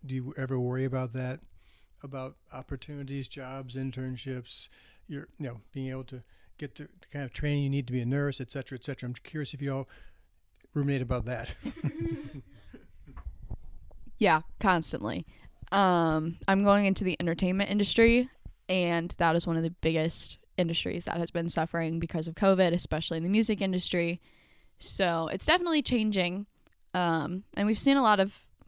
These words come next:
Speaker 2: things come out of it that I feel like we can implement in the future. But watching the numbers of layoffs go up every day and watching, and I live in Nashville,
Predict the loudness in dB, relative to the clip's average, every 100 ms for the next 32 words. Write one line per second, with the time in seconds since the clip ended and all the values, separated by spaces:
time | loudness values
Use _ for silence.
0 | 0 2 4 0 0 2 2 4 2 2
1 | 0 0 -2 -2 -2 -4 -6 -4 -2 -2
2 | -2 -4 -4 -6 -6 -2 0 0 -2 -12
3 | -20 -20 -20 -20 -2 4 6 6 2 2
4 | 6 6 4 0 0 0 0 2 0 0
5 | -2 -2 0 2 2 0 -6 -6 0 2
6 | 4 2 0 0 2 4 4 4 2 2
7 | 0 0 0 0 0 -2 0 2 4 2
8 | 2 0 2 0 0 -4 -4 -6